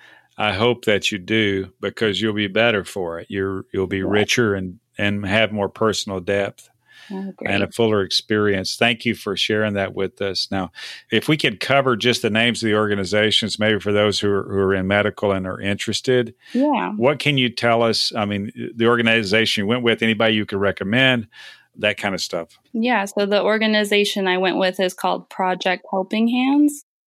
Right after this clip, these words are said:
Speaker 2: They're based out of Portland, Oregon, and they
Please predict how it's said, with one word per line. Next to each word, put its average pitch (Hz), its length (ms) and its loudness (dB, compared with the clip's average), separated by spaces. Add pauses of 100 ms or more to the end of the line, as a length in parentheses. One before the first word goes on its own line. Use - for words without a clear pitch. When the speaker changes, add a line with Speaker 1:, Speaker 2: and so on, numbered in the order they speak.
(240)
Speaker 2:
They're 185 160 2
based 196 360 -2
out 190 160 0
of 185 140 -2 (100)
Portland, 196 760 0
Oregon, 180 580 0 (580)
and 180 240 2
they 190 600 2